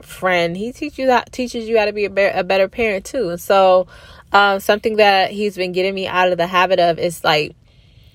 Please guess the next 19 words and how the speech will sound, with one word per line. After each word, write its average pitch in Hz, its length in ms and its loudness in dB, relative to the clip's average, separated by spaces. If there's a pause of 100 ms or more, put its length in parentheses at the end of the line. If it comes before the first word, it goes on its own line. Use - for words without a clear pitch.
(520)
the 180 160 0
way 190 300 4
that 185 180 -2
I 170 100 -2
punish 165 460 -6
my 151 180 -4
children, 151 580 -6 (360)
s-, - 260 -16
making 185 400 -2
sure, 170 400 2
'cause 170 160 -2
it's 190 160 -4
a 170 60 0
thin 175 280 0
line 170 260 2
between 160 420 -4
witchcraft 170 600 0
and 165 160 -4
just 160 380 -2